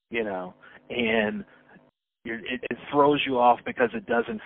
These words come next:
fit. And then more importantly, you know, it may not work or it doesn't hit,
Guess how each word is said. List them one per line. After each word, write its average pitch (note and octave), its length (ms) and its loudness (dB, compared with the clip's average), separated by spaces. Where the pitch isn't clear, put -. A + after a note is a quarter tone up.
fit. G3+ 300 -4
And A2+ 200 -10
then A2+ 420 -6
more A#2 240 -4
importantly, A2 680 -8
you G#3+ 80 -8
know, G#3+ 120 -4
it G#3+ 120 -4
may A3 140 -4
not G3+ 240 -4
work G#3+ 400 0
or G#2+ 200 -6
it G2 280 -6
doesn't A#2 380 -4
hit, A2+ 240 -2